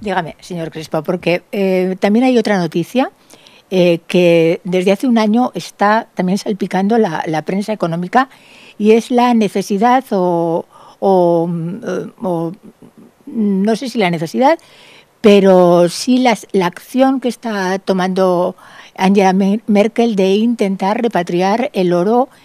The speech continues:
que, las divisas en oro que tiene en, en la Reserva Federal de Estados Unidos y no lo consigue. Eh, el que, eh, Alemania quiera repa-, repatriar ahora su oro,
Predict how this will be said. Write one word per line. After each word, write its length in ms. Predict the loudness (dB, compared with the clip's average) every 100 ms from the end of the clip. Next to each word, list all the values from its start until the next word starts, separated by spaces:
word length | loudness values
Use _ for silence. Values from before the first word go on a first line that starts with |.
| _ _
que, 380 | 0 2 2 0
las 160 | -2
divisas 440 | -2 -4 -2 -4 -2
en 140 | -4
oro 140 | -2 -2
que 100 | -4
tiene 420 | -2 0 0 -2
en, 560 | -6 -4 -4 -6 -6 -10 -16 -20 -20 -6
en 160 | -2 0
la 80 |
Reserva 560 | 0 -4 -4 0 2 0
Federal 420 | 0 0 2 0
de 60 | 0
Estados 320 | 0 -2 0
Unidos 340 | 0 4 2 0 -20 -20 -12 0
y 100 | 2
no 100 | 2
lo 100 | 0
consigue. 580 | 0 0 0 2 2 0 -8 -20 -10 2
Eh, 680 | 6 6 6 4 4 2 2
el 220 | 0 0
que, 540 | 2 4 4 2 0 -4 _ _ _ _ _
eh, 240 | -2 2 4
Alemania 540 | 4 4 2 2 -2
quiera 220 | 2 2
repa-, 320 | 2 2 0 0
repatriar 720 | -2 0 2 0 2 2 4
ahora 240 | 2 0 -2
su 160 | 0
oro, 300 | 0 0 -2